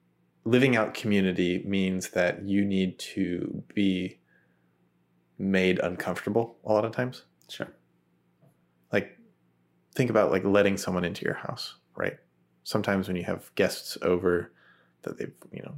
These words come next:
Speaker 1: never been over to your house or you've never been over to their house, it's, like, a little strange walking into someone's kitchen and seeing what's on the counter, right? Like, same thing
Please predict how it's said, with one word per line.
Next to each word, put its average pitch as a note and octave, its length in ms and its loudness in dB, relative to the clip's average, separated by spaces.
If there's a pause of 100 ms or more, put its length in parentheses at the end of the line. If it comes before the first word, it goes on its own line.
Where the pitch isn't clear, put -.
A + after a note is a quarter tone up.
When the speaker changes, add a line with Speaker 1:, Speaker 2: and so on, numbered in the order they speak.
Speaker 1:
never G2 160 0
been A#2 140 0
over B2+ 140 0
to B2 100 -10
your A#2+ 120 0
house G2 380 -2
or - 60 -16
you've G2+ 200 -2
never A2+ 160 -2
been A2+ 140 -2
over A2+ 160 0
to G2+ 60 4
their F#2+ 160 4
house, F2+ 420 -6 (320)
it's, - 140 0
like, B2+ 120 2
a A2 60 4
little A2+ 200 6
strange F#2+ 560 0 (320)
walking F#2+ 260 2
into F2+ 160 0
someone's F2+ 300 -4
kitchen F2 340 -4
and F2 140 -10
seeing F2 220 -4
what's - 160 -6
on - 80 -4
the - 60 -6
counter, - 440 -10
right? A#2+ 240 2 (240)
Like, - 320 -2 (800)
same G2+ 200 0
thing - 180 -8